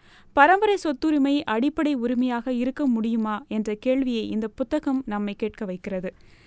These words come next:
நாடுகளின் தேச மொத்த வருமானம் கணக்கிடுவதில் உள்ள குறைபாட்டை இந்த புத்தகம் விவாதிக்கிறது. தேச மொத்த வருமானத்தை கணக்கிட ஒரு வரலாற்று பார்வை அவசியம் என்கிறது. அதாவது, தேச மொத்த வருமானத்தை எந்திரங்கள்,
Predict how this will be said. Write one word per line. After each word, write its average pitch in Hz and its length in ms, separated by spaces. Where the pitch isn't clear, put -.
நாடுகளின் 302 800
தேச 285 360
மொத்த 262 320
வருமானம் 233 640
கணக்கிடுவதில் 240 600
உள்ள 208 260
குறைபாட்டை 226 680
இந்த 220 180
புத்தகம் 226 520
விவாதிக்கிறது. 196 720
தேச 370 360
மொத்த 320 280
வருமானத்தை 269 540
கணக்கிட 220 640
ஒரு 220 240
வரலாற்று 262 480
பார்வை 233 360
அவசியம் 240 480
என்கிறது. 185 440
அதாவது, 214 560
தேச 349 380
மொத்த 285 320
வருமானத்தை 226 840
எந்திரங்கள், 262 680